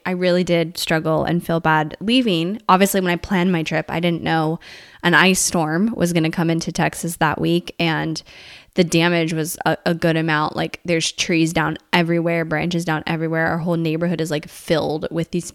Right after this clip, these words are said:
huge piles of trees, and so power was out all over Austin. Um, my family lost power for a day while I was gone. So it was a ru-, it was rough being gone, but I was meant to go on this trip.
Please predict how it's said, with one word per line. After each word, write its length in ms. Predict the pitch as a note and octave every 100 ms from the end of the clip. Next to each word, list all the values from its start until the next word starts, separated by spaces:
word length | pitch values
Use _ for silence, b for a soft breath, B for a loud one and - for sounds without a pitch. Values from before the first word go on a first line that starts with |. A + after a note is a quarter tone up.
| -
huge 560 | - - F3+ E3+ - -
piles 640 | D#3+ D#3+ D#3+ D3+ D3+ -
of 200 | E3 E3
trees, 480 | - E3 E3 E3 D#3+
and 140 | E3
so 300 | E3 D#3+ D#3 B B B B -
power 380 | - F3+ E3+ E3+
was 180 | E3
out 300 | E3 D#3+ E3 -
all 200 | D#3+ E3
over 260 | E3 D#3
Austin. 640 | D#3 D#3 - D#3 D#3 D#3 -
Um, 540 | D#3+ C#3+ C#3+ - - - _ _ -
my 200 | F3+ E3+
family 280 | E3+ D#3+ E3
lost 240 | D#3+ D#3
power 220 | - D#3 E3
for 140 | D3+
a 60 | D#3
day 200 | E3 D#3
while 120 | E3
I 100 | D#3+
was 140 | E3
gone. 500 | - E3+ D#3 D#3+ F3 B B B B
So 120 | -
it 140 | G3 G#3
was 160 | C4
a 100 | C#4+ A#3+
ru-, 160 | F3+ -
it 60 |
was 160 | A3 A#3+
rough 340 | G#3 F3 F#3 -
being 180 | G#3+ F#3
gone, 380 | E3 D#3 D#3+
but 160 | E3 -
I 140 | E3+
was 300 | E3+ E3+ E3+
meant 380 | F3 F3+ E3+ D#3+
to 140 | - F#3+
go 340 | F3 D#3+ D#3+
on 220 | - D#3+ E3
this 200 | F3 -
trip. 260 | F3 D4+